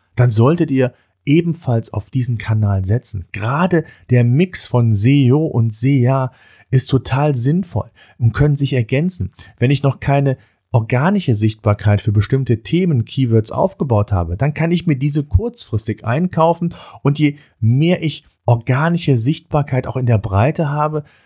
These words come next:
desto mehr kann ich vielleicht seha-Budget kürzen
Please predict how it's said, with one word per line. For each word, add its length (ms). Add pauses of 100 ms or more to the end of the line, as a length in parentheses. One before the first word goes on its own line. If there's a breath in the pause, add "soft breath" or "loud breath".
(160 soft breath)
desto 360
mehr 560 (220 soft breath)
kann 220
ich 140
vielleicht 520
seha-Budget 1000
kürzen 640